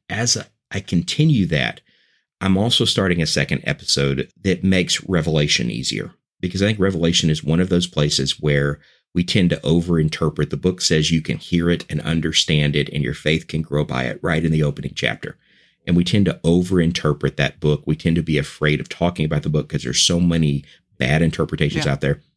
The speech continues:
Speaker 1: So I wanna get back to, with Biblically Speaking, to at least one episode a week where there is good, sound,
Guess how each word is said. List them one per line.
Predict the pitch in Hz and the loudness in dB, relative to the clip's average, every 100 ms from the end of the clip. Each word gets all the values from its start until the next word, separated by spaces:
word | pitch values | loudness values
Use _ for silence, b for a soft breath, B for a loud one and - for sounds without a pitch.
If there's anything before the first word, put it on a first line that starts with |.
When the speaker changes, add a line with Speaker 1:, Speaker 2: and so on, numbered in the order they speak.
| _ _ _ _ _ _ _ | _ _ _ _ _ _ _
Speaker 1:
So | - 90 | -2 -2
I | 87 95 | 0 2
wanna | 127 147 | 2 2
get | 107 - | 0 0
back | 85 85 - | 0 -2 -4
to, | - - | -6 -4
with | 92 87 | -2 0
Biblically | 85 78 76 | 0 0 -2
Speaking, | 78 110 110 80 78 b b b b _ | -2 -2 -2 0 -2 b b b b _
to | 90 80 | 0 0
at | 78 | 2
least | 92 90 - | 0 0 0
one | 80 92 | 0 2
episode | 90 87 - 78 | 0 -2 0 0
a | 76 | 0
week | 76 85 80 - - _ _ _ | 0 0 0 -4 -20 _ _ _
where | - 92 90 90 | -10 -2 0 2
there | 90 87 85 - | 2 2 0 0
is | 87 85 82 80 - - 98 | 0 2 2 0 -4 -8 -8
good, | 87 98 107 110 - | 0 2 2 -2 -4
sound, | - - 87 85 82 80 80 80 - | -2 0 0 0 0 0 0 -2 -4